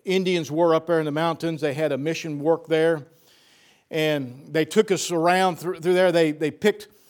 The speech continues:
they picked oranges for a living. They got twenty-five cents, what was equivalent to twenty-five cents a day, and a tortilla and chili sauce for their pay. And all day long, from sunup to sundown, they would pick those, um, oranges on those orange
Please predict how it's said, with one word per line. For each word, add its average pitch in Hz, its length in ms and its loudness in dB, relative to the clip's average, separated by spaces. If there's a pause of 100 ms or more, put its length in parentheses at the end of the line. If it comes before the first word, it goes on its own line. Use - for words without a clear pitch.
(160)
they 139 100 -6
picked 185 440 -4
oranges 185 500 0
for 175 160 -2
a 160 40 6
living. 175 300 0
They 165 100 0
got 151 220 0
twenty-five 190 580 -4
cents, 180 240 -8
what 170 120 -2
was 135 100 -6
equivalent 175 400 -2
to - 80 -18
twenty-five 196 480 -4
cents 180 220 -14
a 160 40 -18
day, 156 280 -6
and 147 180 -10
a 131 60 -12
tortilla 180 640 -10
and 147 120 -16
chili 156 300 -10
sauce 123 320 -12
for - 120 -20
their 120 120 -16
pay. - 180 -20 (960)
And 120 120 -10
all 180 160 4
day 208 140 2
long, 190 200 0
from 135 140 -14
sunup 208 360 -6
to 165 80 -12
sundown, 160 560 -6
they 143 240 -2 (360)
would - 200 -8
pick - 400 -4 (320)
those, 156 600 -2 (100)
um, 139 420 -2 (560)
oranges 160 760 0
on 170 120 -8
those 147 180 -6
orange 190 460 -2